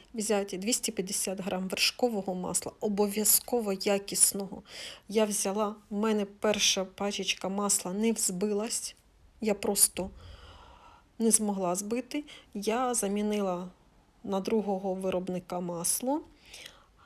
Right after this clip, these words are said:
і воно в мене взбилось. Ось до такої гарнесенької піни. І починати додавати по одній ложці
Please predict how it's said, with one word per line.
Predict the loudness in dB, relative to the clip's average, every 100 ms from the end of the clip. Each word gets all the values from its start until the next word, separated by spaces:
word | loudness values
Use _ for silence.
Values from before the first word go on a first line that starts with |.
| _
і | -2 0
воно | 2 0 0
в | 0
мене | -2 -4
взбилось. | -4 -4 -2 0 0 -2 -2 -6 -10 -14 -20 -20 -20 -20 -20 -20 -20 -20 -20 _ _ _ _
Ось | -2 0
до | -2
такої | -4 -2 -4
гарнесенької | -4 -4 -4 -2 -4 -6 -8
піни. | -6 -4 -2 -2 -4
І | -6
починати | -4 -2 0 0 0 -2 -4
додавати | -4 -4 -4 -2 -2 -2
по | -6 -4
одній | -4 -4 -4
ложці | -4 -2 -2 -2 -4 -6